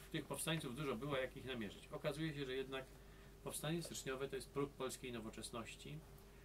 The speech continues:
i ta pamięć przetrwała i w publikacjach, i w gazetach, które błyskawicznie donosiły o wszystkim. I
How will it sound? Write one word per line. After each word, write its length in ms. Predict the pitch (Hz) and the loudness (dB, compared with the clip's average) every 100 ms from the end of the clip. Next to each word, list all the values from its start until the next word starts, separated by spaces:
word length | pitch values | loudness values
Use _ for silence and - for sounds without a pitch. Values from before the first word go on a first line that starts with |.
| - - | -14 -8
i 60 | 143 | -2
ta 140 | 123 | 0
pamięć 540 | - 143 139 139 - - - | 4 4 4 0 -4 -8 -6
przetrwała 640 | - 131 - 143 139 127 123 - - - - | -2 -2 -2 2 4 4 2 -6 -14 -14 -6
i 80 | 175 | -4
w 40 | - | 0
publikacjach, 680 | 165 143 143 123 - - - - | 0 0 0 0 0 -8 -10 -4
i 80 | 156 | -2
w 60 | 143 | 4
gazetach, 480 | 143 139 - - | 4 4 0 -4
które 260 | - - 127 | -6 -2 -2
błyskawicznie 640 | 127 127 147 131 120 - | 0 0 2 0 0 -4
donosiły 460 | 113 113 107 123 123 | -4 -6 -6 -6 -6
o 60 | - | -6
wszystkim. 400 | - - - - - | -8 -10 -10 -10 -6
I 220 | 160 147 | 0 0